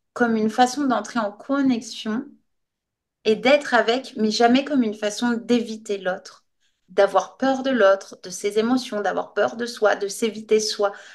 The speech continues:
Voilà, utilisons ce rire en conscience pour vibrer avec, pour être avec, pour s'élever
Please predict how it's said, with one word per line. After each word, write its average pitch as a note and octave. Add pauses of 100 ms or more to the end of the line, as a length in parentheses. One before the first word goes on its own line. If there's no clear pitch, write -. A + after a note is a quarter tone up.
(720)
Voilà, G3+
utilisons A3+
ce C4
rire A3+
en G#3
conscience B3+
pour F#3
vibrer A#3
avec, A3
pour -
être A3+
avec, A#3+
pour -
s'élever G#3+